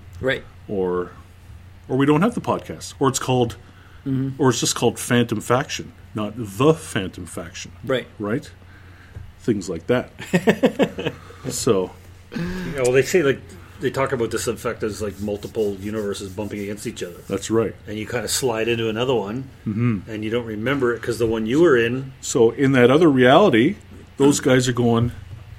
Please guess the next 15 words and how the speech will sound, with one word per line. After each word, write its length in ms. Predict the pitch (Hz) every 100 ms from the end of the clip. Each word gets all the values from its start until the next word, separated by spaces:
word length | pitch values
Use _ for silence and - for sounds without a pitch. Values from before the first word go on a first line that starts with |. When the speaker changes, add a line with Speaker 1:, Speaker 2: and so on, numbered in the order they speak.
| - - -
Speaker 2:
"I 140 | 262
thought 400 | - - 202 170
he 160 | - 165
said," 520 | - 143 127 120 - - - - 120
Speaker 1:
Mm-hmm. 280 | 113 123
Speaker 2:
or 60 | 139
"Why, 220 | 135 220
where 260 | 240 139 226
did 100 | 208
this 220 | 165 -
line 340 | 135 147 135
of 180 | 127 120
the 80 | 123
world 480 | 101 120 233 190 -
come?" 320 | - 104 82